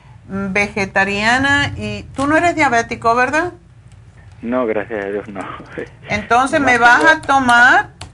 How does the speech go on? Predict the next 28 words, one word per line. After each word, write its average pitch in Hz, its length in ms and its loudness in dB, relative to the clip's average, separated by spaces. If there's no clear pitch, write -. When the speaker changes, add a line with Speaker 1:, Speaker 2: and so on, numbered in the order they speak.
Speaker 1:
ajá. 208 400 2
Speaker 2:
Ajá. 226 340 -12
Te-, 104 240 -6
soy, 147 260 0
eh, 127 180 -4
tengo 135 340 -4
alta 131 240 -2
presión, 151 420 -6
pero 117 160 -2
ahorita 135 500 -2
con 123 180 -6
lo 104 140 -6
que 120 140 -2
he - 20 0
bajado, 139 440 0
pues 117 160 -10
estaba 131 200 -2
pesando 127 480 -8
ciento 127 300 -8
setenta 120 420 -8
y 107 100 -14
cinco 156 300 -8
y 107 60 -2
estoy 123 260 -6
pesando 120 400 -8
ahorita 113 480 -6
ciento 117 360 -8
sesenta. - 640 -10